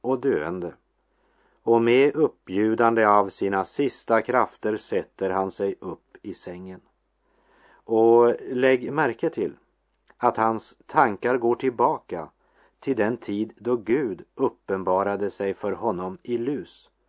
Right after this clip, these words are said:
Och han säger till Josef: "Gud den allsmäktige uppenbarade sig för mig i Lus,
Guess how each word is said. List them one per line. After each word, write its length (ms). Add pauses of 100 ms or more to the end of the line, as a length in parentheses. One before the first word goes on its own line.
(360)
Och 200
han 120
säger 340
till 220
Josef: 560
"Gud 580
den 320
allsmäktige 1120 (320)
uppenbarade 1080
sig 200
för 320
mig 320
i 40
Lus, 560